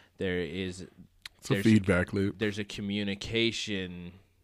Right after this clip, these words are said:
Speaker 1: part of that where it's about respect, and it, it,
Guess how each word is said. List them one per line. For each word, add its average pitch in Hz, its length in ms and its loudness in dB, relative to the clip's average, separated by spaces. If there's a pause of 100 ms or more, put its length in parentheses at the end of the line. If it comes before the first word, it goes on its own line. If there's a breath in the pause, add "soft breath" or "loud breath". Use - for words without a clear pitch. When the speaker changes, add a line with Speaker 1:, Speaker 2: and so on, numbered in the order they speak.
(360)
Speaker 1:
part 110 500 -2
of 87 240 -12
that 87 320 -10
where 87 240 -10
it's 95 260 -12
about 90 300 -4
respect, 92 480 -6
and 82 260 -12 (1400 soft breath)
it, 107 200 -4
it, 87 140 -10